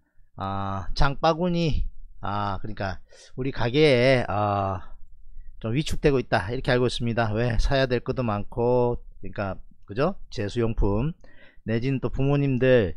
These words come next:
주위 사람들 챙겨야 되니까. 자, 지갑이 꽁꽁 <laughs> 닫혀 있다, 그렇게 알고 있습니다. 자, 오신님들 반갑고요. 어, 이미님이, 아,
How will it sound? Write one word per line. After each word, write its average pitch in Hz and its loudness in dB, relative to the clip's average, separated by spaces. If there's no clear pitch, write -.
주위 123 0
사람들 135 2
챙겨야 151 4
되니까. 117 2
자, 98 -2
지갑이 139 8
꽁꽁 135 2
<laughs> 196 0
닫혀 135 4
있다, 135 4
그렇게 131 -2
알고 123 2
있습니다. 120 0
자, 147 6
오신님들 147 -2
반갑고요. 131 0
어, 104 -4
이미님이, 175 0
아, 104 -4